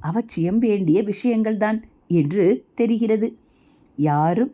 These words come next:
சொல்லிக் கொடுக்கணுமென்றில்லாமல் நாமே இதற்கெல்லாம் வேண்டிக் கொண்டு விடுவோம். ஆனால் எட்டாவதாக இன்னொன்று அஜாட்யம் என்று சொல்லி இருக்கிறதே.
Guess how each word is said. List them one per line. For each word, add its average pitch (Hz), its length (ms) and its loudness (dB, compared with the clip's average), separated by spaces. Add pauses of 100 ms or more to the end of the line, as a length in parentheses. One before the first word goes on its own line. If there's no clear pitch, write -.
(120)
சொல்லிக் 160 460 0
கொடுக்கணுமென்றில்லாமல் 156 1200 0 (380)
நாமே 147 500 2 (140)
இதற்கெல்லாம் 160 680 0 (300)
வேண்டிக் 220 400 0
கொண்டு 160 200 0
விடுவோம். 220 380 0 (540)
ஆனால் 156 440 0 (280)
எட்டாவதாக 165 880 -2 (300)
இன்னொன்று 226 500 0 (540)
அஜாட்யம் 202 640 -2 (360)
என்று 208 260 0
சொல்லி 214 300 -2
இருக்கிறதே. 220 520 2